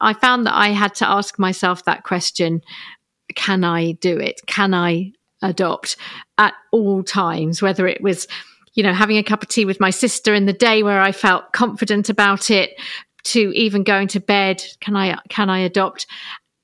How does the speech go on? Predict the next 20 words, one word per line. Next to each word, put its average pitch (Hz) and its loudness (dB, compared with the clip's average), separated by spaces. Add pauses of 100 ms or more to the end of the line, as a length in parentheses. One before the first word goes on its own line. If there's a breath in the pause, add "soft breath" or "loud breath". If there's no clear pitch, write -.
(160)
in 202 4
middle 214 4
of 196 -2
the 214 2
night, 196 2
four 214 0
o'clock 202 -2
in 196 2
the 196 4
morning. 190 2
If 254 0
that 277 2
answer 202 0
was 190 -4
still 262 0
yes, 208 2
when 220 2
they 240 2
became 233 0
yes 196 0